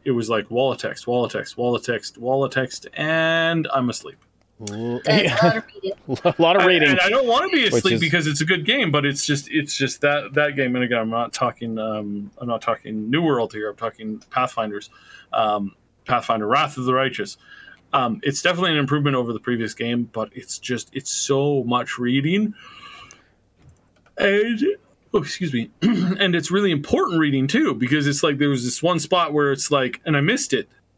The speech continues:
Speaker 1: and I missed it, and then and then I was looking on this thing, I was like, "Why didn't this thing happen that I was expecting to happen?" They're like, "Oh, well, you know, um,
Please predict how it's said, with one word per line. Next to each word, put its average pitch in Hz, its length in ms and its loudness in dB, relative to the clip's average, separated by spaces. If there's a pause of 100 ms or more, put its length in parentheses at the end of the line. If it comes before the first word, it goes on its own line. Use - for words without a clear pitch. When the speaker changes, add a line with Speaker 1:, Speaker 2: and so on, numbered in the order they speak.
(120)
Speaker 1:
and 147 440 2 (340)
I 143 120 2
missed 175 300 0
it, 160 180 0
and 143 160 2
then 143 260 0 (420)
and 143 400 0
then 147 180 0
I 139 40 2
was 131 160 0
looking 147 280 0
on 143 140 2
this 135 200 0
thing, 156 200 2
I 143 40 2
was 123 120 0
like, 131 160 0
"Why 139 220 2
didn't 147 300 -2
this 139 180 -2
thing 147 260 0
happen 139 440 0
that 123 120 2
I 123 60 2
was 120 140 -2
expecting 139 420 -2
to 117 60 -4
happen?" 143 320 0
They're 127 200 2
like, 131 160 0
"Oh, 180 260 2
well, 151 200 2
you 156 120 0
know, 139 300 0 (480)
um, 123 500 0